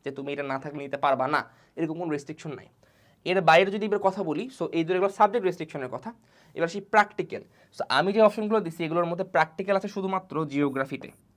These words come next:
ঠিক আছে? So জিওগ্রাফিতে প্র্যাকটিক্যাল থাকার কারণে অনেকে আবার ভয় পায় যে, "ভাইয়া, জিওগ্রাফিতে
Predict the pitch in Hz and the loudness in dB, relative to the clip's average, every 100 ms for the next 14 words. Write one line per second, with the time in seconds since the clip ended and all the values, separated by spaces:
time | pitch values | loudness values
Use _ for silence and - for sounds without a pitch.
0 | - - 339 - - _ _ _ 156 135 | -12 -10 -10 -10 -14 _ _ _ -8 -4
1 | 147 180 208 220 214 214 190 196 214 214 | -4 -2 -4 -4 -4 -2 -2 -2 -6 0
2 | 214 196 - - 196 196 196 196 202 170 | 0 -2 -8 -8 -2 -2 -2 -4 -2 -4
3 | 175 175 - 143 131 131 131 147 160 131 | -4 -6 -2 -4 -2 -8 -10 -6 -4 -4
4 | 139 139 151 160 165 | -6 -8 -8 -8 -8